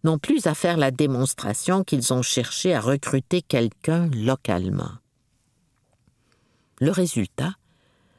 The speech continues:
est qu'en deux mille vingt-trois, le nombre d'entrées par P T E T, cinquante-huit mille huit cent quatre-vingt-cinq, a dépassé au Québec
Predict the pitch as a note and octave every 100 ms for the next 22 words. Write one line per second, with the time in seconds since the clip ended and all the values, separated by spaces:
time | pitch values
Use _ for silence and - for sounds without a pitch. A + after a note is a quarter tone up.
0 | - D#3 D3 D3 B2 F#3+ G3 C#3+ B2+ A2
1 | - - G2 - _ _ _ _ _ -
2 | D#3 F3 G3+ E3 - A#2 B2 B2 - E3+
3 | E3 - A#2 A2 - - D3 - E3 -
4 | A2+ - D3+ G#3+ B3 _ _ _ - -
5 | E3+ - D3 - C#3 C3 B2+ A2+ A2+ -
6 | F#2 F#2 G2+ - F2 A2 C3 E3 F#3 F#3+
7 | - - _ _ _ _ _ _ _ -
8 | C#3+ C3+ G3 B3+ - G#3 F#3+ - A2+ -
9 | B2+ C3 D#3 C#3 F#3 A3+ -